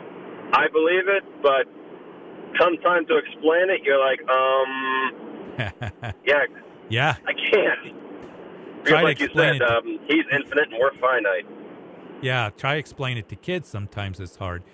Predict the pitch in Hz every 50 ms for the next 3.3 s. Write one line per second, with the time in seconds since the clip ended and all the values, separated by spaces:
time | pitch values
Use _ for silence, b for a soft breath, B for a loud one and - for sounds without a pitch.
0 | b b b b 151 143 - - 240 - - 175 - - 143 127 120 110 104 -
1 | 165 - - 120 113 113 117 120 120 110 - 104 101 101 104 110 113 - - 113
2 | 104 101 101 101 98 98 104 107 107 107 92 107 101 98 87 95 92 95 98 101
3 | 104 101 104 98 95